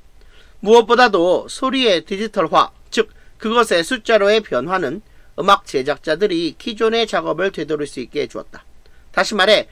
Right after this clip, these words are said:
원본을 희생하지 않으면서 소리를 비틀고 구부려서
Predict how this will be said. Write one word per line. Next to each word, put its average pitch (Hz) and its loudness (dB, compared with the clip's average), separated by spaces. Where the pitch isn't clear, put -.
원본을 202 2
희생하지 208 -2
않으면서 185 -2
소리를 240 -2
비틀고 208 -4
구부려서 190 -2